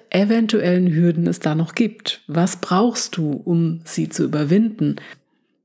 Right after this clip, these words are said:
Meide, was dir nicht gut tut und beuge auch so gut gesundheitsschädigende Konsequenzen vor, zum Beispiel auch, äh, psychische, also ein Burnout beispielsweise. Lass sein,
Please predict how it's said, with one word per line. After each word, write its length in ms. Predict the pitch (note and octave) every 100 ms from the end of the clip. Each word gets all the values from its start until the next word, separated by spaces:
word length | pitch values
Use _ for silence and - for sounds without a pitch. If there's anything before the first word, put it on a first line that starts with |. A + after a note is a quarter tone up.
| _
Meide, 420 | F#3+ F#3+ F#3+ G3
was 200 | F3+ F3
dir 140 | - F3+
nicht 200 | F3+ -
gut 220 | E3+ D#3
tut 400 | - D#3 D3+ - _ - - - -
und 160 | F#3
beuge 300 | F3+ F3 F3+
auch 100 | D3+
so 240 | D#3 G3+ G#3
gut 380 | G#3 F3+ - -
gesundheitsschädigende 1160 | E3 A3 C4 F3 D3+ - E3 D#3 D#3+ D3+ D#3
Konsequenzen 840 | D3+ D#3+ D3+ D#3 - D3+ D3 - C#3+
vor, 440 | - C#3+ C#3+ C#3+
zum 160 | - D3+
Beispiel 400 | C#3+ D3 - C#3
auch, 520 | - D3 D3 - -
äh, 320 | - D3 D3
psychische, 680 | C#3 - G#3 G#3 D#3+ D#3 C3+
also 320 | C#3 D3+ C#3+
ein 220 | D3 D3
Burnout 480 | D#3+ F3+ F#3+ C#3+ C#3
beispielsweise. 880 | C3 C#3 - C#3+ - D3 C#3 C3+ D3 - - - - - -
Lass 380 | - E3+ G3+ -
sein, 500 | E3+ E3+ F3+ F#3 F#3+